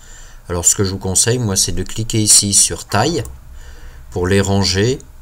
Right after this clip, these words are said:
du plus important au moins important. Par exemple, ici, vous voyez, on a un détail, euh, qui dépasse le méga. Donc ce sont des messages extrêmement lourds, vous voyez, que l'on peut supprimer.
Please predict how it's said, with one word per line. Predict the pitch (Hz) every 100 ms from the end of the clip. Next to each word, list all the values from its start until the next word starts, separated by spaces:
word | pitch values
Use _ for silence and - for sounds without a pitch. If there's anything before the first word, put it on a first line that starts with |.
| - - 95
du | 85
plus | 98 - 92 95 87
important | 107 101 - - 98 123 135 - - - - - - -
au |
moins | 98 104 110
important. | 110 101 101 - 78
Par | - 80
exemple, | 87 98 92
ici, | - 107
vous | 92
voyez, | 80 104
on | 95 90
a | 92 120 123 - - - - - -
un | 82 98
détail, | 104 87 85 92 98 98 90
euh, | 82 80
qui | 80 - 80
dépasse | 87 - 95 98 -
le | 87 90
méga. | 95 85 80 82 117 - - - - - -
Donc | 82
ce | - 92
sont | - 98
des | 92
messages | 87 80 - 95 -
extrêmement | - 101 - - 90 85 82
lourds, | 80 87 135 - -
vous | - - - - -
voyez, | 85 101
que | 110 101
l'on | 92 92
peut | 110 123
supprimer. | - 165 143 - 117 104